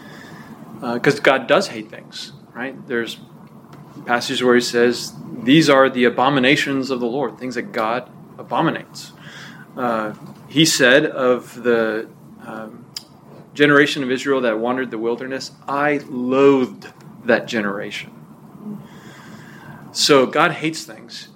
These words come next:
And if we're thinking the way that God thinks, then that would seem to mean that we should hate things too. Um,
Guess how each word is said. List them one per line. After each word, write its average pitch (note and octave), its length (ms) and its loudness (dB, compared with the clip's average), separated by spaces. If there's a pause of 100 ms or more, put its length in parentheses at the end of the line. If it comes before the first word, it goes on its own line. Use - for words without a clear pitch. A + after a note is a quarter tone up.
(360)
And A2+ 440 -6 (120)
if C3 240 -4
we're B2 400 2 (260)
thinking D#3 400 -2
the C3 80 0
way B2+ 140 2
that A#2 160 -2
God A#2 260 -4
thinks, B2+ 640 -4 (320)
then A#2 300 0
that A#2+ 480 0
would A2+ 200 -2
seem D#3 320 2
to A#2 100 -2
mean G#2 300 -2
that B2+ 140 -4
we D3 100 4
should B2 280 0
hate A#2 240 -6
things A2+ 400 -8
too. G#2 340 -8 (1700)
Um, G#2 600 0